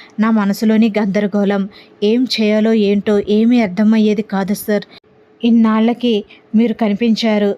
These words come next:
మిమ్మల్ని చూడగానే నాకు కొండంత ధైర్యం వచ్చింది సార్.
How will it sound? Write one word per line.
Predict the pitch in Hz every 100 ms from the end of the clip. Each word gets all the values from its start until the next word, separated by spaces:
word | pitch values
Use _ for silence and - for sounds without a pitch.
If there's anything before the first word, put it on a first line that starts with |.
| 202
మిమ్మల్ని | 214 214 214 214 220
చూడగానే | 208 214 226 220 214 202 - - _
నాకు | 208 214 208 214 202
కొండంత | 196 208 208 220 226 214 208 - -
ధైర్యం | 180 214 208 226 240
వచ్చింది | 233 220 208
సార్. | 208 - 202